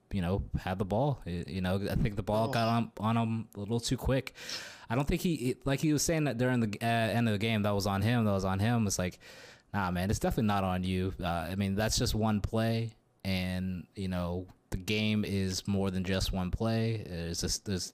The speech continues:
Speaker 1: plenty of series that could have gone one way or another that could have led to you guys winning the game, and it just can't boil down to that just one. So
Speaker 2: Yeah, they weren't even in it at that point if it wasn't for Jeffrey.
Speaker 1: Yeah.
Speaker 2: So I don't know how people
Speaker 1: No.
Speaker 2: are gonna hate.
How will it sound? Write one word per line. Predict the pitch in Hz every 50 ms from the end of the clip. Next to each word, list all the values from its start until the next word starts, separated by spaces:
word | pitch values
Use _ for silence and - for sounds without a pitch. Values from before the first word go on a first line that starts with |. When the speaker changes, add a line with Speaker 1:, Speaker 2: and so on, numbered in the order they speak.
| _ _
Speaker 1:
plenty | - - 120 120 110 101
of | 98
series | - - 101 98 98 98 95 98 90
that | 95 90 90 73 - - - - - - -
could | - 131
have | 110 92
gone | 104 104 98 95 95
one | 107 107 104
way | 101 101 98 92
or | 92
another | 92 95 101 107 101 101 104 104 104 98 104
that | - 95 -
could | - 98
have | 95
led | 92 95 98 95 92 92
to | - - 101 98 92 92 95 - - - - - - - _
you | 110 107
guys | 101 107 95 90 92 87
winning | 98 98 95 95
the | 92
game, | 87 82 98 98 98 95 95 95
and | 92 -
it | - 101 98
just | - - 95 -
can't | - 104 92 90
boil | 92 92 87 90 90
down | 87 87 87
to | - -
that | 87 87 87 -
just | - 90 - - -
one. | - 87 90 92 92 -
So | - - 90 87 92
Speaker 2:
Yeah, | 247 180 139
they | 123 120 135 151
weren't | 170 180 196 196 185 185
even | 185 175 165 170 165 156 151 139
in | 147 - 170 190
it | 170 139 - - - _ _ _ _ _ _ -
at | 117 104
that | - 123 120 -
point | - - 120 117 113
if | 101 101
it | 110
wasn't | 110 107 104 110 104 98
for | - 101 101 101 101 101 -
Jeffrey. | - - 110 101 - - - - -
Speaker 1:
Yeah. | 208 - - -
Speaker 2:
So | - - -
I | -
don't | - 131 127 123
know | 120
how | 117 113
people | - 127 120 - 107
Speaker 1:
No. | 104
Speaker 2:
are | 117
gonna | 113 110
hate. | 117 120 113 - - -